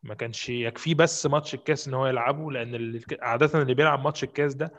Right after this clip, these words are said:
والتشكيلة اللي هو كان بيلعب فيها في ماتش الكاس معناه إن هو ما كانش مهتم قوي بال-، بال-، بالمباراة.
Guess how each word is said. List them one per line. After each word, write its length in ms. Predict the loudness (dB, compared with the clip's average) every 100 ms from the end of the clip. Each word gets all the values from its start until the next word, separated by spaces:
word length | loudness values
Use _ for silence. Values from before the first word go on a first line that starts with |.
| -20 _ _
والتشكيلة 760 | 0 2 0 0 -2 2 4 8
اللي 100 | 8
هو 80 | 6
كان 160 | 4
بيلعب 220 | 2 4 2
فيها 160 | 0 -2
في 60 | -2
ماتش 160 | -4
الكاس 280 | -2 -2 0
معناه 160 | 0 2
إن 100 | 2
هو 120 | 0
ما 80 | 0
كانش 320 | -2 -2 -4
مهتم 400 | -6 -2 0 0
قوي 220 | -2 -2
بال-، 360 | -4 -8 -8 -8
بال-، 460 | -8 -8 -8 -8 -10 _ _ _ _ -2
بالمباراة. 680 | -2 2 4 6 4 0